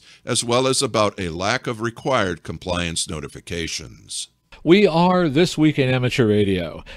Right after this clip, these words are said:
Speaker 2: your amateur radio and technology news magazine of the air,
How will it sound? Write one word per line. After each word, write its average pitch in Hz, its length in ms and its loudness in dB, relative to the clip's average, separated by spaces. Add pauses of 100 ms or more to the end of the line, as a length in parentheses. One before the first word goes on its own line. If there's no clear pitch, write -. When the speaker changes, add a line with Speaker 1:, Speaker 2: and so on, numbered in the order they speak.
Speaker 2:
your 120 320 4
amateur 165 440 0
radio 160 460 6
and 104 200 2
technology 156 760 2
news 185 400 2
magazine 143 520 0
of 139 100 -2
the 139 160 0
air, 175 340 0